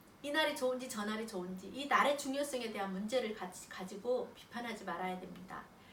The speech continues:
우리나라의 경우에도 보면은 길, 이사할 때 길이를 따져서, 어, 길이래 이사를 하는 경우를 많이 봅니다. 그래서 이 서로 길이래 이사하려고 하다 보니까,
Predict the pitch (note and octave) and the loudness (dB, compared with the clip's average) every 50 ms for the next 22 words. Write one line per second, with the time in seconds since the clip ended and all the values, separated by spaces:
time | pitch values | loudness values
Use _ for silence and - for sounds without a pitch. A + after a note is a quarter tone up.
0 | - - - B3+ D4 E4 F4+ F4+ F4+ F4 F4 E4+ - C4 B3+ C4 C#4 D4 C#4+ B3+ | -20 -14 -6 -2 2 6 10 12 12 12 12 10 8 6 4 4 4 4 4 4
1 | A3+ A3 G#3+ G#3 G#3 G#3 G#3 - G3+ G#3 G3+ G3+ G3+ G#3 G#3 - - C#4+ C#4+ C4+ | 4 2 0 0 0 -2 -2 -4 -6 -4 -4 -4 -6 -8 -8 -8 -6 -4 -2 -2
2 | B3 - - - - - - - A#3 - - F4 D4+ B3 B3 B3 - G3+ G3+ G3+ | -2 -4 -6 -10 -14 -12 -8 -6 -2 4 8 10 10 10 8 6 0 -2 0 0
3 | G3+ G#3 G#3 F#3+ F#3+ - - - C4 D4 D#4 E4+ F4+ E4 C4+ C#4 - B3+ B3 - | 0 0 0 -2 -4 -6 -6 -2 2 4 6 6 6 4 4 4 4 4 4 4
4 | B3 A#3+ - G#3 F#3 F#3+ F#3+ F#3 F#3 - - - - - - E3+ F#3 F#3 - - | 0 0 0 0 0 0 0 0 -2 -6 -12 -18 -16 -8 -6 -6 -4 -4 -4 -2
5 | C4+ C4+ D#4 B3 A3+ G#3 G3+ G#3 - G#3 G#3 B3 A#3 G#3 G#3 G3 G3 G#3 A3+ B3 | -2 0 0 0 2 0 0 0 -2 -2 -2 -2 -2 0 0 -2 -2 -2 -2 -4
6 | B3+ A#3+ A3+ - F#3 F3+ F#3 F#3+ F#3 F3 E3+ F#3 F#3 - F#3 F#3+ F#3+ F3+ F3+ - | -6 -6 -6 -6 -4 -4 -4 -4 -4 -6 -6 -6 -8 -8 -6 -6 -6 -6 -6 -8
7 | - - - - - - - - - - - - - - C4 B3+ B3+ C4+ C4 B3 | -8 -8 -8 -10 -12 -14 -18 -20 -20 -20 -20 -10 2 6 6 6 8 8 6 6
8 | A#3+ - - - - - - - G#3+ A3 A3 - - F4 G4 G4 G4 G4 - C#4+ | 6 2 -4 -10 -16 -14 -8 -4 -2 -2 0 4 8 8 10 10 8 6 4 4
9 | D#4 E4 F4 F4 D4+ C4+ B3+ B3+ B3+ D4 C#4+ C4 B3 A#3+ A3 A3+ A3+ A#3 B3 C4 | 4 6 6 8 8 6 4 4 2 4 6 6 6 6 4 2 0 2 4 6
10 | B3+ A#3 G#3+ G3+ F#3+ F#3 - A#3+ B3+ C#4+ - - | 4 4 4 0 -4 0 4 6 6 6 6 4